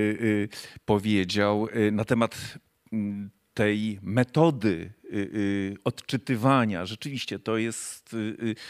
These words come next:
pierwszy, y, tak poważny, y, y, mm, w, y, działający wedle, wedle hermeneutycznych, y, wyznaczników, y, y, interpretator,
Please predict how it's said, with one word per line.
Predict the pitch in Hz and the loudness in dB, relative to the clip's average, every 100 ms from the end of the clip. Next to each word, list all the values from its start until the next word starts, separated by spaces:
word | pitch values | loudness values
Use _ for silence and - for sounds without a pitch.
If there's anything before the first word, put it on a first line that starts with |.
| - - - | -18 -18 -4
pierwszy, | 120 120 107 - - 131 127 127 | 4 4 2 -2 0 2 2 0
y, | 123 117 - | -2 -4 0
tak | 120 120 - - | 0 0 -6 0
poważny, | 127 123 113 98 107 110 | 4 4 2 0 0 2
y, | 113 - 113 110 - | 2 0 -2 -2 0
y, | 110 107 - - - - - | 0 0 -4 -16 -20 -14 -4
mm, | 107 110 110 110 110 107 107 107 | 0 2 2 2 2 2 0 -2
w, | - - - | -10 -14 -6
y, | 117 107 107 107 107 107 98 - - 90 90 101 - - | -2 0 -2 -4 -6 -8 -10 -14 -16 -16 -14 -14 -16 -6
działający | - 113 113 120 143 127 - - 98 87 - | 2 4 6 6 6 4 0 -2 -4 -4 -6
wedle, | 92 110 101 107 - | 0 0 2 0 0
wedle | 107 107 107 107 95 | 0 0 2 0 0
hermeneutycznych, | 120 107 110 110 110 - 117 - 107 98 | -2 2 4 4 2 0 0 0 -4 -4
y, | - 110 98 | -4 -4 -2
wyznaczników, | 107 104 104 98 - 110 - 101 - - | -2 -2 -2 -4 -4 -6 -4 -8 -8 -10
y, | 110 104 104 | -6 -4 -2
y, | 101 - - - - | -2 -4 -12 -12 0
interpretator, | 120 107 95 113 104 - 90 - 80 | 2 2 0 0 0 2 0 -2 -6